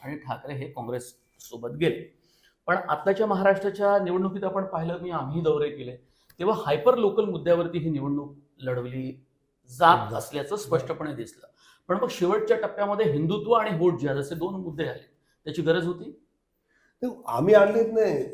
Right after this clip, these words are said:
Speaker 2: उलेमाने ज्यावेळी ते, त्यांचे दहा प्रश्न टाकले आणि ते दहा प्रश्न काँग्रेस आणि उद्धव ठाकरेंनी मान्य केले, त्यावेळी आलं. ते जर व्होट जिहाद करणार असतील तर आम्ही व्होटांचं धर्मयुद्ध केलं तर काय चुकलं? आम्ही आतापर्यंत बोललो नव्हतो,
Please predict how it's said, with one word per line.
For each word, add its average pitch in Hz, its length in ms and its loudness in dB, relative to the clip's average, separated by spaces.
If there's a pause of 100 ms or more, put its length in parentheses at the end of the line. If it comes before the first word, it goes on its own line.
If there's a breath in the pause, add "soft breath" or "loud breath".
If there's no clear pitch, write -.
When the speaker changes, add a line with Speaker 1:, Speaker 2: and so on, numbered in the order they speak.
Speaker 2:
उलेमाने 185 560 6
ज्यावेळी 175 320 6
ते, 170 340 -4 (140)
त्यांचे 151 400 0
दहा 131 240 4
प्रश्न 147 460 0
टाकले 143 300 -2
आणि 151 120 -4
ते 170 80 -2
दहा 127 200 -2
प्रश्न 147 340 -2
काँग्रेस 143 500 0
आणि 160 140 -2
उद्धव 156 280 0
ठाकरेंनी 165 400 4
मान्य 160 420 4
केले, - 440 0 (1500)
त्यावेळी 269 260 12
आलं. 226 260 6 (200)
ते 131 80 8 (120)
जर 214 200 8
व्होट 175 380 6
जिहाद 147 360 2
करणार 131 280 2
असतील 107 400 -6 (720)
तर 208 40 10
आम्ही 220 220 8
व्होटांचं 190 540 6
धर्मयुद्ध 170 500 6
केलं 170 320 -2
तर 185 40 -4
काय 185 260 0
चुकलं? 160 320 -12 (580)
आम्ही 156 220 10
आतापर्यंत 175 420 8
बोललो 117 400 0
नव्हतो, 98 340 -8